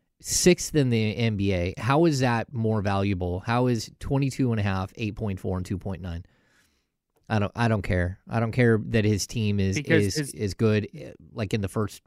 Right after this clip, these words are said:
Speaker 1: four months of the season.
Speaker 2: And that his coach was the coach of the All-Star game.
Speaker 1: Yeah, but that didn't have anything to
Speaker 2: I
Speaker 1: do with
Speaker 2: don't,
Speaker 1: him making
Speaker 2: I
Speaker 1: the
Speaker 2: don't know.
Speaker 1: All-Star game. Like,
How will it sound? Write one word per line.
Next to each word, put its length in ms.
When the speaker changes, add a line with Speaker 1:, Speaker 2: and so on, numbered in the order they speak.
Speaker 1:
four 220
months 240
of 80
the 80
season. 320
Speaker 2:
And 100
that 80
his 200
coach 400
was 140
the 420
coach 180
of 80
the 80
All-Star 380
game. 240
Speaker 1:
Yeah, 240
but 120
that 120
didn't 160
have 160
anything 340
to 60
Speaker 2:
I 80
Speaker 1:
do 60
with 60
Speaker 2:
don't, 100
Speaker 1:
him 80
making 260
Speaker 2:
I 40
Speaker 1:
the 20
Speaker 2:
don't 60
know. 60
Speaker 1:
All-Star 220
game. 220
Like, 160